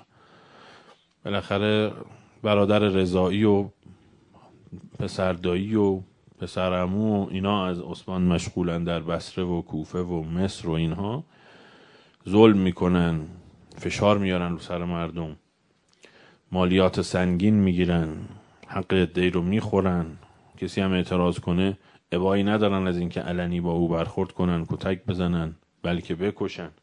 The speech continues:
البته قتل زیاد صورت نمی‌گیره زمان عثمان در کل،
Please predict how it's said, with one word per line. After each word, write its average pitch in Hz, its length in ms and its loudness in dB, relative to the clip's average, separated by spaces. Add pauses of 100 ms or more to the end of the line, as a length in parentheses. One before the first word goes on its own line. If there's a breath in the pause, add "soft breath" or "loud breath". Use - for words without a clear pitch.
(1300 loud breath)
البته 127 180 2
قتل 107 540 2
زیاد 92 420 0
صورت 92 460 -2
نمی‌گیره 82 420 0
زمان 80 320 -4
عثمان 78 420 -8
در 76 220 -6
کل، - 260 -12